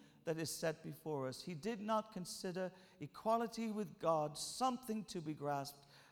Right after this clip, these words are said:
but humbled himself even unto death on a cross. I want to tell you that through these words, Paul is reminding us of this, that Jesus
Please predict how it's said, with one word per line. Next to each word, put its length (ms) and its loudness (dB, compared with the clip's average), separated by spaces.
but 160 6
humbled 800 2
himself 840 -4
even 500 2
unto 340 0
death 420 -2
on 100 0
a 60 0
cross. 580 -4
I 40 8
want 220 6
to 80 -4
tell 180 8
you 180 4
that 200 0
through 160 -2
these 240 -2
words, 240 0
Paul 300 0
is 140 -2
reminding 440 0
us 180 -4
of 120 -16
this, 320 -6
that 140 -4
Jesus 680 0